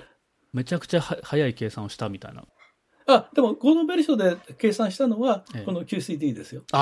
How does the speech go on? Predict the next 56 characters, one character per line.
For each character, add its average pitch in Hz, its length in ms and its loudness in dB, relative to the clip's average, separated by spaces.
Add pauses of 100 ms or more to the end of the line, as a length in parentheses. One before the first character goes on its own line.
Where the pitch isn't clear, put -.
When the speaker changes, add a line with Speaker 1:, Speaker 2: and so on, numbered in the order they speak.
(180)
Speaker 1:
あ、 - 40 4
Speaker 2:
は 107 40 0
い。 104 40 -2
Speaker 1:
じ 107 80 -10
ゃ 101 40 -6
あ - 20 -8
も 98 120 -12
う - 60 -20
完 123 220 -2
全 117 240 0
に、 107 240 -4 (380)
Speaker 2:
え 113 200 -6
え。 - 140 -20 (640)
Speaker 1:
完 123 240 -6
全 117 140 -2
に 117 120 -2
パ 120 140 -8
リ 117 100 -2
ー - 20 -4
ジ 104 80 -10
先 107 160 -10
生 104 180 -12
の、 131 300 -2 (600)
Speaker 2:
う 131 60 -2
ん。 110 60 -2
Speaker 1:
こ 117 60 -8
う、 - 20 -8
ま 113 140 -2
あ、 98 140 -8 (340)
弟 117 120 -4
子 123 140 -4
の 117 80 -2
一 - 180 -6
人 98 100 -8
と - 120 -16
し - 100 -16
て、 - 200 -20 (760)
Speaker 2:
は - 140 -10
い。 95 160 -12 (600)
Speaker 1:
ゴ 117 160 -6
ー - 20 -2
ド 113 140 -4
ン・ 113 80 -4
ベ 113 100 -4
ル 110 60 -6
賞 98 240 -10
も 98 160 -16
受 120 160 -14
賞 101 160 -8
さ - 160 -16
れ 113 60 -20
て - 120 -20
る - 80 -20
と - 100 -20
い 131 60 -20
う。 - 40 -20